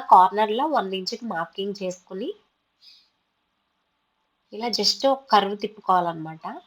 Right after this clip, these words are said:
పైన షోల్డర్ దగ్గర ఒక హాఫ్ ఇంచ్ ఇలా డౌన్ చేసుకుంటే చంక దగ్గర ముడతలు రాకుండా ఉంటుంది. అలాగే అక్కడి నుంచి మనకి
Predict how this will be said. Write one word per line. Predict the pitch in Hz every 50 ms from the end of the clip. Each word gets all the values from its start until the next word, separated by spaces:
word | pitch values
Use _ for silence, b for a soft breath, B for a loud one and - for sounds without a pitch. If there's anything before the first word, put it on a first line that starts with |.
| _ _ _ _ _ _ _ -
పైన | 190 190 202 208 226 247
షోల్డర్ | 240 - 220 202 190 196 202 214 233 240 220
దగ్గర | 226 220 208 220 226 240
ఒక | 226 - -
హాఫ్ | - 196 180 180 180 - -
ఇంచ్ | 185 196 196 - 233 214 208 - _ _ _
ఇలా | - 180 180 175
డౌన్ | 165 170 165 170 180 196 208
చేసుకుంటే | 202 208 190 185 - - 190 185 - 269 285
చంక | - 247 196 196 - 214
దగ్గర | 202 202 202 214 220
ముడతలు | 208 196 185 180 - 190 185 175
రాకుండా | 175 170 165 - - 185 190 226 277
ఉంటుంది. | 285 233 196 - 175 165 156 175 262 370 415 _ _ _ _ _ _ _ - -
అలాగే | 196 202 214 214 254
అక్కడి | 247 226 226 - 202 190
నుంచి | 196 196 196 196 - 262
మనకి | 247 233 202 196 190 - 247